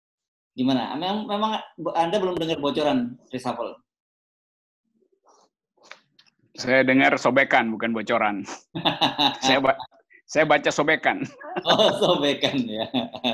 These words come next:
Speaker 1: Ya, ya.
Speaker 2: Ya, itu ada nama-nama yang tersobek akhirnya tuh.
Speaker 1: Oh, oke.
Speaker 2: Karena Pak Pratikno buru-buru keluarin dari sakunya tuh, jadi sobek semua,
Speaker 1: Oke.
Speaker 2: eh, namanya.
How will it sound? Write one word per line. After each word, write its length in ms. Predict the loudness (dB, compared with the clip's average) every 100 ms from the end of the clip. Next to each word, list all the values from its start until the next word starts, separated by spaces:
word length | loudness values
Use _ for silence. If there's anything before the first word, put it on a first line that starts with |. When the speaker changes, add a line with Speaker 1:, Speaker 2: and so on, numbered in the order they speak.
| -6 -10 -12 -14 _ _ _ -20 -20 -20 _ _ _
Speaker 1:
Ya, 160 | -14 -12 -12 -14
ya. 160 | -16 -18 -20 _ _ -8
Speaker 2:
Ya, 180 | 2 4
itu 80 | 6
ada 480 | 4 6 4 2 -4 -6
nama-nama 480 | -4 -2 -2 0 -2
yang 240 | -2 -8 -14 -16 -18 -8
tersobek 480 | -2 0 2 0 0 -4
akhirnya 400 | -4 -2 -2 -4
tuh. 240 | -6 -10 -14 _ -20 _ -4
Speaker 1:
Oh, 320 | -2 0 -2
oke. 80 | 0
Speaker 2:
Karena 240 | 2 2
Pak 240 | 4 2 4
Pratikno 720 | 2 0 -2 2 4 2 -2 -12
buru-buru 400 | -6 -2 2 2 4
keluarin 320 | 4 6 6
dari 160 | 4 2
sakunya 400 | 0 0 2 2
tuh, 160 | 2 2
jadi 320 | 4 2 0 -10 -16 -18 -6
sobek 400 | 0 2 0 4
semua, 400 | 6 8 6 2 -8 _ _ _ -16
Speaker 1:
Oke. 400 | -14 -14 -14 -10
Speaker 2:
eh, 320 | -6 -4 -2 2
namanya. 480 | 4 4 4 0